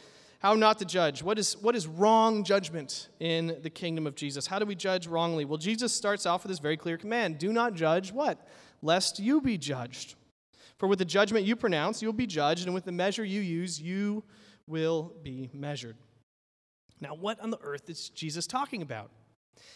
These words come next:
I, in fact, if you think about it, much of the Sermon on the Mount has been training us, teaching us as people who wanna follow after Jesus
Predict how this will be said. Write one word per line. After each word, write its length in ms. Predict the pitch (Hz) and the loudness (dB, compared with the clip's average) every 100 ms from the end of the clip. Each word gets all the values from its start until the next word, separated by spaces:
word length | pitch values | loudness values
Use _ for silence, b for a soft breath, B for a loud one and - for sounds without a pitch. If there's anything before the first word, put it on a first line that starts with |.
| B | B
I, 60 | 196 | -4
in 220 | 220 202 | -2 -4
fact, 380 | - 285 269 - | -4 -4 -4 -6
if 80 | 190 | -8
you 80 | |
think 200 | 180 285 | -6 -4
about 240 | 240 175 160 | -2 0 0
it, 160 | 196 | 0
much 340 | 190 214 294 - | 0 4 4 2
of 80 | 269 | -2
the 80 | |
Sermon 300 | 226 240 233 | 0 2 2
on 80 | 220 | 2
the 60 | 196 | 2
Mount 240 | 208 220 | 2 0
has 160 | 196 190 | -2 0
been 160 | 214 196 | 0 0
training 560 | - 190 262 277 220 | 0 4 6 6 2
us, 240 | 156 - - | 0 -4 -4
teaching 420 | - 294 269 214 | 2 4 4 0
us 180 | 156 180 | 2 0
as 120 | 175 | 0
people 400 | - 277 262 185 | 2 2 4 4
who 100 | 190 | 4
wanna 240 | 202 254 | 4 4
follow 360 | - 240 247 233 | 4 4 6 4
after 200 | 220 208 | 2 -2
Jesus 380 | 196 214 - | -4 0 -2